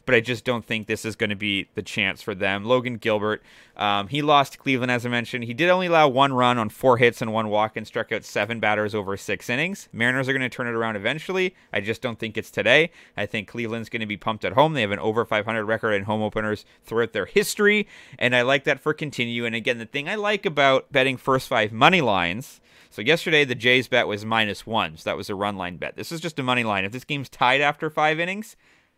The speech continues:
it's a push. You know, obviously, if Seattle's winning, we lose the bet. But if Cleveland's winning or it's tied, we have, uh, a, a win or a push,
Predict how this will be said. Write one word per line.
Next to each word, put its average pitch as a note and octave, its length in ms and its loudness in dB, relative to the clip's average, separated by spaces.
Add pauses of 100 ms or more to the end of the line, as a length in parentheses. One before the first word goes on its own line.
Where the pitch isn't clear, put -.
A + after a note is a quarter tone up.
(180)
it's A2 320 0
a B2+ 60 2
push. - 420 -4 (460)
You G2+ 100 -8
know, G2 120 -4
obviously, B2 540 -2
if A#2 80 -6
Seattle's A2+ 480 -2
winning, A#2+ 220 -2
we G2+ 100 -6
lose G2+ 260 -4
the - 60 -8
bet. D#3+ 300 8
But A2 100 -10
if G#2+ 120 -6
Cleveland's C#3+ 440 -4
winning B2+ 260 -4 (100)
or B2+ 220 6
it's - 160 -4
tied, G#2+ 540 6 (320)
we A#2+ 180 -4
have, A2 380 0
uh, F#2+ 300 -2 (120)
a, - 40 -8
a G#2 60 0
win A#2+ 200 0
or G#2+ 120 2
a F#2+ 40 0
push, - 380 8